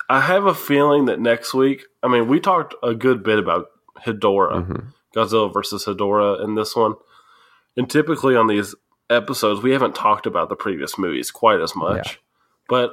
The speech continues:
Speaker 1: I think we're gonna be comparing the next movie to this one a lot.
Speaker 2: Right. Cool.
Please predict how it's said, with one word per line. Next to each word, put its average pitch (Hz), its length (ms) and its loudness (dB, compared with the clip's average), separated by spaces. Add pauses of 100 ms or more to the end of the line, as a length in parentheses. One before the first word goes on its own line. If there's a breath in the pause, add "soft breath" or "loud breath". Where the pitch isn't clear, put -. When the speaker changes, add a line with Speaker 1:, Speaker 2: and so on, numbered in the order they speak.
(140)
Speaker 1:
I 117 100 0
think 180 320 -2
we're 170 140 0
gonna 151 200 2
be 120 100 -2
comparing 117 600 0
the 101 80 0
next 95 300 -2
movie 113 220 0
to 107 120 -4
this 92 240 -4
one 85 160 -4
a - 120 -10
lot. - 280 -6
Speaker 2:
Right. - 160 -4 (240)
Cool. 127 240 0